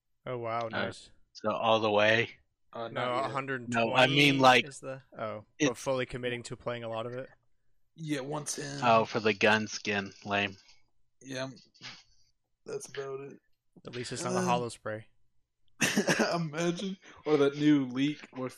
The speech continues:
Speaker 3: uh, stickers or whatever.
Speaker 1: Oh, yeah, where, uh, my buddy Aaron described it to me as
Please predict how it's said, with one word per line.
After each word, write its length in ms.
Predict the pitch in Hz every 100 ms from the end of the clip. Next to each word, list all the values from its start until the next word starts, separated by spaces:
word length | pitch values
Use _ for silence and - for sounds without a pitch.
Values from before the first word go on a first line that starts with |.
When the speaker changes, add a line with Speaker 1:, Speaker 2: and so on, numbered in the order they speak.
| 127
Speaker 3:
uh, 180 | 120 117
stickers 720 | - - 131 - 143 143 -
or 40 |
whatever. 540 | 139 143 147 151 156 - _ _ - _ _
Speaker 1:
Oh, 240 | - 160 156
yeah, 320 | 143 151 143
where, 260 | 131 135 135
uh, 460 | 139 131 131 131 135 - - - - -
my 160 | 135
buddy 440 | 120 139 139 139 139
Aaron 440 | 127 127 123 120
described 460 | 113 - 127 120 120
it 100 | -
to 120 | 117
me 260 | 117 117 120
as 580 | 113 113 113 110 104